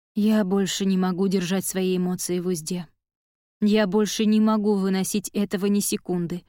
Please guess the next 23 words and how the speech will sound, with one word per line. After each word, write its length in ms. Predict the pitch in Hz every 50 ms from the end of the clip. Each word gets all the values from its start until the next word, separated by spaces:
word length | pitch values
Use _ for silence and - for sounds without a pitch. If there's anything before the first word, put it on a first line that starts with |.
| _ _ _ _ _ _
Я 220 | - 202 196 220 214
не 160 | 214 226 233
могу 360 | 233 247 247 240 220 226 233
сидеть 400 | 196 - - 214 185 185 220 208
сложа 380 | - - 202 202 190 175 208 196
руки 460 | 208 226 240 220 - - 180 175 - _ _ _ _ -
и 80 | -
смотреть, 480 | 208 - 214 202 190 - 208 208 208 -
как 200 | - 208 196 -
он 120 | 208 196
страдает. 680 | 190 - - - 185 170 165 165 165 170 165 - - - _ _ _ _ _ _ _ _ _ _ _ _ _ _ _ _ _ -
Меня 240 | - 175 170 180 175
охватывает 640 | 175 - - 190 196 190 - 185 185 202 202 190 196
ярость, 560 | 185 190 175 175 185 180 - - - - - - _
и 160 | - 208 208 196
вместе 360 | 190 202 196 185 - - 202
с 100 | - -
ней 200 | 202 202 208 208
мне 180 | 208 208 208 202
в 60 | 185
голову 400 | 180 196 196 196 190 170 175 -
приходит 500 | - 185 - - 185 170 180 170 - -
мысль. 340 | 160 156 - - - -